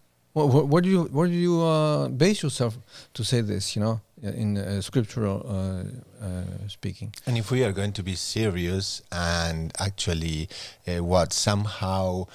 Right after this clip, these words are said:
Speaker 2: um, to, to, to come with some interesting arguments in this discussion, well, we cannot be narrow-minded. I mean, the Bible is the book that is more studied in the whole history.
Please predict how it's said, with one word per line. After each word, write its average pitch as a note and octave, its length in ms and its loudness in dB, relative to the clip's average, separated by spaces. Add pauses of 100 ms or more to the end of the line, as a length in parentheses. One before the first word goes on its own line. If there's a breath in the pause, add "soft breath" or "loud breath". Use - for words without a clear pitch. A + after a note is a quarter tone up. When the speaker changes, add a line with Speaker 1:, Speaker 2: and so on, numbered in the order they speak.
(240 loud breath)
Speaker 2:
um, F#2 540 4 (160)
to, E2+ 420 0
to, F2+ 140 -2
to E2+ 160 -4
come G2+ 240 4
with F#2+ 160 4
some F#2+ 320 2 (200)
interesting G2+ 560 0
arguments E2+ 680 -6
in F2+ 100 -2
this E2+ 160 0
discussion, A2+ 720 0 (240 loud breath)
well, F#2+ 100 6
we G2+ 80 6
cannot A#2+ 260 6
be G2+ 80 -2
narrow-minded. E2+ 840 -6
I E2+ 100 -6
mean, E2+ 200 -4 (240 loud breath)
the F2+ 260 -2
Bible A#2 520 2
is F#2 220 -6
the F2 140 -2 (140)
book F#2+ 380 4
that E2+ 180 -2
is F2+ 220 0
more G#2+ 320 6
studied F2+ 600 -4
in E2+ 160 -8
the E2 80 -4
whole E2+ 180 -4
history. G2+ 640 2